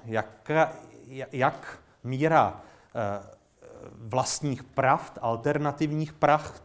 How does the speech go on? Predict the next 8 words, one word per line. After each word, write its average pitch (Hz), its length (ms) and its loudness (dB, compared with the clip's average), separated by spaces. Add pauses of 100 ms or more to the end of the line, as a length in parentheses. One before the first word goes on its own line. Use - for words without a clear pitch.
ohýbaných 135 840 0
nebo 113 360 -2 (300)
kreativních 131 680 0
pravd, - 480 -2 (640)
jak 123 180 -4
vlastně 135 400 -2
prostupuje 165 840 0
i, 143 280 0